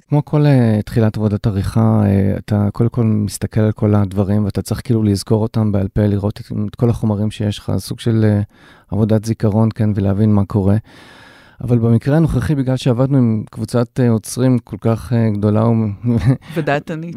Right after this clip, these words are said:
Speaker 1: ודעתנית, אני אמרתי להם, "תקשיבו, אני לא נכנס לזה, תסדרו לי בבקשה את כל הסדרות האלה כפי שאתם רואים אותם, ה-, כל ההקשרים הנכונים,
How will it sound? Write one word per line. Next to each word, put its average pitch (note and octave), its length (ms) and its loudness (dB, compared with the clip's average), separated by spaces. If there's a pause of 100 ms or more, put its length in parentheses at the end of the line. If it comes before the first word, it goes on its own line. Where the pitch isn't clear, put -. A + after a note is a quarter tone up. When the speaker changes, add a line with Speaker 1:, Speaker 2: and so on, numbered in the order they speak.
Speaker 1:
ודעתנית, B2+ 800 2
אני A#2+ 180 2
אמרתי B2 240 2
להם, B2 100 0
"תקשיבו, A2+ 540 -2 (160)
אני A#2 140 2
לא A#2+ 120 4
נכנס A#2+ 420 0
לזה, C3 180 -2
תסדרו A#2 440 -4
לי D3+ 100 0
בבקשה C3 540 -2
את A#2+ 80 -4
כל D3 200 -2
הסדרות A#2 800 0
האלה B2+ 180 0
כפי - 200 -10
שאתם A2+ 340 -2
רואים G#2 240 2
אותם, C3 300 0 (100)
ה-, G2+ 240 -2 (100)
כל A#2 180 0
ההקשרים A2 400 -2
הנכונים, G#2+ 540 0